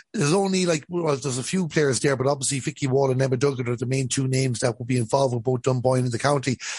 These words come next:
This is a big year for the Royal County, and you'd hope something like that defeat for Dunboyne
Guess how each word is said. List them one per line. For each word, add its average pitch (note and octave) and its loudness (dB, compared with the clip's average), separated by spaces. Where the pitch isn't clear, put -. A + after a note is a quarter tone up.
This F3 4
is F#3 2
a G3+ 2
big D#3+ 0
year F#3 2
for D#3 -2
the D3+ 2
Royal D3+ 2
County, D3+ 0
and C#3 -2
you'd C3+ -4
hope D#3 0
something E3 -2
like D3+ 0
that D3 0
defeat F3 0
for D#3 0
Dunboyne C#3 2